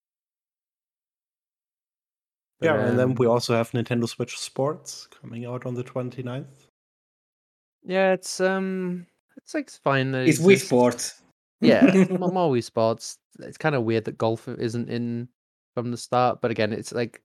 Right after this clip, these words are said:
Speaker 1: this is how Nintendo handle a bunch of their stuff, where they, they just
Speaker 3: Y-,
Speaker 1: patch the
Speaker 3: yeah,
Speaker 1: rest
Speaker 3: at this
Speaker 1: in
Speaker 3: point,
Speaker 1: later.
Speaker 3: they just decide to release stuff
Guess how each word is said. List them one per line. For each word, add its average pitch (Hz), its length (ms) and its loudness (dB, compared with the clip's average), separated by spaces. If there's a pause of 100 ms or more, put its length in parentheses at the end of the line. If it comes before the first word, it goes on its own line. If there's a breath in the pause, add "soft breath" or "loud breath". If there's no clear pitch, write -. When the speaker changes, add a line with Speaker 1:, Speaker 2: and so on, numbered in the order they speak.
Speaker 1:
this 123 160 -6
is 113 40 -8
how 110 120 -4
Nintendo 110 480 -4
handle 110 260 -4
a 107 60 -2
bunch 113 220 -6
of 107 40 -4
their 110 100 -2
stuff, - 300 -8
where 113 120 -4
they, 113 200 -4 (140)
they 120 80 -4
just 107 140 -12
Speaker 3:
Y-, 123 80 -2
Speaker 1:
patch - 260 -6
the 131 60 0
Speaker 3:
yeah, 135 140 8 (140)
Speaker 1:
rest 135 100 8
Speaker 3:
at - 60 -12
this 151 120 -2
Speaker 1:
in 113 80 -6
Speaker 3:
point, 147 240 6
Speaker 1:
later. 120 100 2
Speaker 3:
they 127 180 4
just 131 260 4
decide 120 400 -4
to 117 140 -6
release 110 380 -8
stuff 104 420 -12